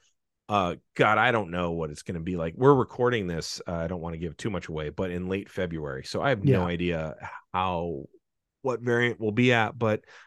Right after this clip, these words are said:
Speaker 1: you know, we'll be giving out
Speaker 2: <laughs>
Speaker 1: masks. Uh, I always ask people to wear <laughs> masks, but,
Speaker 2: Yeah.
Speaker 1: um, at least bring proof of vaccination, ten dollars,
Speaker 2: Yeah.
Speaker 1: bring some money for some merch, and buy some nachos, 'cause Art makes good nachos. Makes good other food too. Check it out.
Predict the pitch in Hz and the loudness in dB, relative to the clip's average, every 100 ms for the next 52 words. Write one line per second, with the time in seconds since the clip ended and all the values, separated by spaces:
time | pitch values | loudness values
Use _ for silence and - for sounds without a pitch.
0 | _ _ - 151 127 117 117 - 147 160 | _ _ 0 4 6 4 2 -2 2 6
1 | 175 151 139 135 131 127 117 117 113 107 | 6 8 6 6 4 2 2 2 4 0
2 | - - - - 98 95 101 - 113 120 | -4 -10 -10 -4 2 2 2 -2 0 2
3 | 113 101 92 - 107 98 95 92 107 - | 4 2 0 -2 -4 -2 -2 -2 -2 2
4 | 104 92 - - - 151 139 - - _ | 0 0 -10 -14 2 6 6 4 -10 _
5 | _ _ 101 107 120 131 120 - 120 110 | _ _ -4 -4 0 0 0 -2 -2 -2
6 | - 113 104 98 92 101 90 - 87 - | -4 -4 0 -2 -2 -4 -4 -4 -8 -4
7 | 110 92 87 92 87 87 113 98 98 92 | -2 0 2 2 0 -6 -8 -6 -8 -8
8 | 87 92 - 85 80 78 - 82 82 78 | -8 -8 -10 -10 -8 -8 -8 -12 -12 -10
9 | 82 85 - 82 76 73 76 71 - - | -8 -8 -8 -12 -10 -10 -10 -12 -14 -14
10 | 73 69 - 82 - 78 - - - - | -14 -12 -10 -10 -12 -18 -18 -16 -16 -14
11 | 50 - - - - _ _ _ _ 202 | -14 -14 -16 -18 -20 _ _ _ _ -4
12 | 254 - 90 71 76 - 50 - 55 - | -4 -2 -2 -2 -6 -10 -16 -12 -14 -8
13 | 92 69 62 | -8 -8 -10